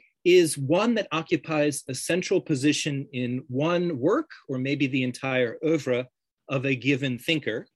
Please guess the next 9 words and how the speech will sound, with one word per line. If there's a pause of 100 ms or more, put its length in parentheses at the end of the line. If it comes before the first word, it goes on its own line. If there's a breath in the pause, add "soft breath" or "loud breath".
or
writer, (520 soft breath)
because
it
exhibits
special
organizational
and
semantic